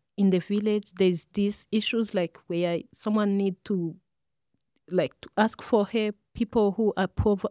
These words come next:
in poverty and they need to ask for help and they don't know, like, where, who am I going to ask? Who can I ask? Who can help me? So I was just there to go in the village and ask them, "What is, like, the social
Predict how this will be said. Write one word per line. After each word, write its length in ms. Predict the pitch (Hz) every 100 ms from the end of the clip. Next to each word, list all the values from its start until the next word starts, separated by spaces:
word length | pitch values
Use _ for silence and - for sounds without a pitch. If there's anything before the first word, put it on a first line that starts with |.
| -
in 180 | 202 190
poverty 640 | - 220 190 190 - 208 180
and 140 | 180
they 140 | 180
need 260 | 180 185 175
to 160 | - -
ask 240 | 185 - -
for 200 | 208 190
help 220 | 226 202 -
and 220 | 185 180
they 100 | 185
don't 240 | 196 202
know, 140 | 202 190
like, 320 | 170 165 -
where, 160 | 202 190 - _ _
who 240 | - 247 233
am 140 | 208
I 80 | 196
going 220 | 180 185 -
to 80 | -
ask? 240 | 175 - -
Who 200 | - 226
can 220 | 233 202
I 120 | 196 -
ask? 280 | 185 -
Who 140 | - 226
can 200 | 247 190
help 260 | 208 196
me? 200 | 208 196
So 280 | 190 - 185 - - _
I 120 | 190 190
was 220 | 185 -
just 340 | 185 185 -
there 180 | 196 190
to 160 | - 180
go 340 | 165 190 190 -
in 140 | 170
the 100 | 170
village 460 | - 190 214 214 196
and 100 | 190 -
ask 240 | 208 208 -
them, 240 | 214 190 175 _ _ -
"What 200 | 208 208
is, 160 | 180
like, 240 | 185 165 -
the 80 |
social 420 | 170 - 196 -